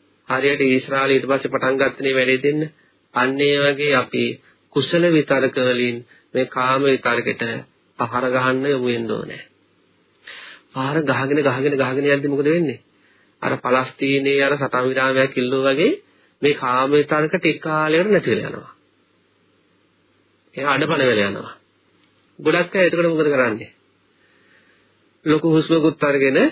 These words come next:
යන්තම් ඇති මේ කාම විතර්කයෙන් ගැලවුණා, මේ රාග සංකල්පයෙන් ගැලවුණා කියලා මොකද කරන්නේ? හුස්මක් අරගෙන හොඳ සැහැල්ලුවෙන් ඉන්නවා. ඒ අතරේ මොකද වෙන්නේ?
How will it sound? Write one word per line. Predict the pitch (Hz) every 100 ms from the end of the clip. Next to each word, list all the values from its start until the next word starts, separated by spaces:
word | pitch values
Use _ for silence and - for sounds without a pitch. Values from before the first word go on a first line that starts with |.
| - _
යන්තම් | 135 135 143 156 151 143
ඇති | 139 123 131 143
මේ | 156 143 139
කාම | 139 131 135
විතර්කයෙන් | 131 131 123 123 123
ගැලවුණා, | 120 120 120 120 135
මේ | 147 135
රාග | 123 123 135
සංකල්පයෙන් | 135 123 123 123 123 120
ගැලවුණා | 120 117 120 117 107
කියලා | 107 120 170 320 _ _ _ _ _ _ _ _ -
මොකද | 135 143
කරන්නේ? | 156 170 135 123 _ _ _ _ _ _ -
හුස්මක් | 139 135 131 -
අරගෙන | 120 123 147
හොඳ | 165 143
සැහැල්ලුවෙන් | 147 135 135 127 143 160
ඉන්නවා. | 127 113 - - _ _ _ _ _ _ _ _ _ _ _ 120
ඒ | 131 147
අතරේ | 151 165
මොකද | 165 156 160
වෙන්නේ? | 165 160 160 151 147 143 143